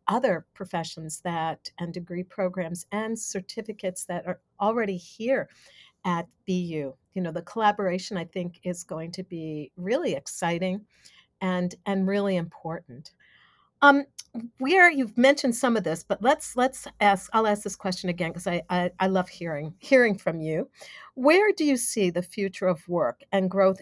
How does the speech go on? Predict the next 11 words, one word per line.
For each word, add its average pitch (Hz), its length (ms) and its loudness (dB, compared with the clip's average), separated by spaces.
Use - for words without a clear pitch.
in 185 120 0
certificates 180 1000 -6
and 170 460 -4
credentials? 170 640 -4
You 226 80 -4
mentioned 247 340 0
a 185 60 -4
few 247 320 0
of 220 80 2
them 165 220 0
already. 170 500 2